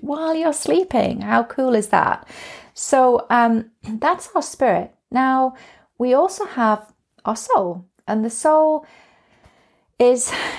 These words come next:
if you will, that sort of Rolodex. It's a library of the memory and history of all the experiences we've ever had in this lifetime, but also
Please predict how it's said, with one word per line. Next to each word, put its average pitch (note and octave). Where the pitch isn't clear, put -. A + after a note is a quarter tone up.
if B3
you B3
will, A#3
that G#3
sort -
of G3+
Rolodex. A3+
It's -
a G#3
library G3
of F3
the F#3
memory F#3+
and F3+
history F#3
of F3+
all A3+
the B3+
experiences G3
we've F#3
ever F3+
had F3
in E3+
this G#3+
lifetime, C#4+
but A#3+
also F#3+